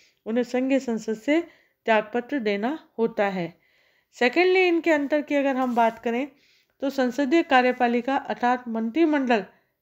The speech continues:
सामान्यतः एक दलीय होता है, और इंग्लैंड में राष्ट्रीय संकट के अवसरों पर मिले जुले मंत्रिमंडलों को पसंद नहीं किया जाता और मंत्रिमंडल में बहुमत दल के सदस्य ही होते हैं।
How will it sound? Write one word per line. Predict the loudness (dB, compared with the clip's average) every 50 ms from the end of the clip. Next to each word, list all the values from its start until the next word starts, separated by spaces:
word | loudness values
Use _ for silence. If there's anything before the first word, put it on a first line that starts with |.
| _ _ _
सामान्यतः | 0 2 2 0 0 0 -2 0 0 -2
एक | -2 0 0 -2 0 0 2
दलीय | 0 2 4 4 4 4
होता | 4 2 0 0 0 0
है, | 0 2 0 -2 -4 -6 _ _ _ _ _ _ _ _ _
और | -6 -6 -6
इंग्लैंड | -4 -4 -2 -2 0 2 4 4 4 2 2
में | -2 -2 -2 -4 -8 _ _ _ _ _
राष्ट्रीय | 2 2 2 2 2 -2 -4 -2
संकट | 0 -2 -4 -4 -2 -2 -4 -4 -2
के | -2 -2
अवसरों | -2 -2 -4 -4 -2 -2 -2 -2
पर | -2 -2 -2 -2 -4 -8 _ _ _ _ _ _
मिले | 0 2 4 4 4 4
जुले | 2 2 2 2 0
मंत्रिमंडलों | 0 -2 -4 -6 -6 -6 -6 -6 -6 -4 -4 -4 -4 -4 -4
को | -4 -8
पसंद | -8 -10 -12 -10 -10 -10 -6 -4
नहीं | -6 -6 -4
किया | -2 0 0 2
जाता | 2 0 -4 -2 -2 -4 -4 -4 -6 -12 _ _ _ _ _ _ _ -2
और | -2 0 0
मंत्रिमंडल | 0 0 0 -2 -2 -2 0 0 0 0 0 0 0
में | 0 0 0 -2 -2 -4 -8 _ _ _ _ _ _ 0
बहुमत | 2 2 4 4 2 2 2
दल | 2 0 2
के | 2 0 0
सदस्य | 0 -2 -4 -2 -2 -4 -4 -2 -4 -2
ही | -2 0 -2 -2 -4 -6 _ _ _ _ _ _ _
होते | -6 -6 -2 -2 0
हैं। | 0 2 0 -2 -2 -4